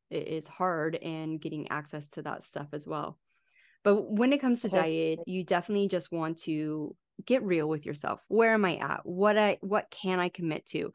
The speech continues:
Speaker 1: So you almost wanna do the elimination diet in reverse when you're, when you're in this particular mindset right now. Okay, what can I
Speaker 2: Okay.
Speaker 1: eliminate? And then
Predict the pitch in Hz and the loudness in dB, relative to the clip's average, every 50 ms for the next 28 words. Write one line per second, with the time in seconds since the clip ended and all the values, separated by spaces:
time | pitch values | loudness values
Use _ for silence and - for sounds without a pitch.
0 | - - - - - - _ - - - 208 208 214 196 214 214 220 180 214 220 | -12 -18 -20 -20 -20 -20 _ -2 2 6 6 6 6 6 4 4 4 6 6 6
1 | 254 277 277 - 220 202 202 190 185 170 - 190 185 185 180 170 180 - 165 170 | 6 4 4 4 2 2 4 2 2 0 0 2 2 2 2 2 0 0 -2 -2
2 | 170 170 170 175 175 175 165 170 165 - 180 170 160 160 156 156 160 160 - 165 | 0 -2 0 0 0 0 -2 -2 -4 -4 -4 -2 0 2 2 2 2 2 2 0
3 | 160 160 156 151 160 165 165 165 160 - - - 170 165 165 160 165 160 156 156 | 0 0 -2 0 0 0 2 2 0 -2 -4 -4 -2 0 0 2 2 2 2 2
4 | 160 151 - - - _ _ - 170 170 170 170 165 165 - - 175 170 175 170 | 0 0 -2 -4 -8 _ _ -8 -6 -4 -2 -2 -2 -2 -2 -2 -2 0 0 0
5 | 170 170 165 - - - 180 - - 165 - 175 165 165 160 165 160 151 147 160 | 0 0 -2 -4 -10 -12 -10 -8 -10 -8 -6 -4 -2 0 0 2 0 0 0 -2
6 | 160 160 - - - - - 160 147 - - - 165 165 - - - - _ _ | -4 -6 -4 -6 -4 -4 -2 -4 -4 -4 -2 -2 0 0 -2 -4 -8 -12 _ _
7 | _ _ _ _ _ _ - 180 165 165 180 175 175 185 226 277 - - - - | _ _ _ _ _ _ -4 0 2 2 2 2 2 4 4 4 2 0 -8 -6
8 | - 202 185 185 196 208 220 247 262 262 262 254 262 269 277 277 285 285 302 220 | -2 0 2 2 4 2 2 2 2 2 2 2 0 0 0 2 2 2 0 0
9 | 220 - - _ _ _ _ _ _ _ - 220 226 233 233 233 233 233 233 220 | -2 -4 -8 _ _ _ _ _ _ _ -2 0 2 2 2 2 0 0 0 -2
10 | - | -4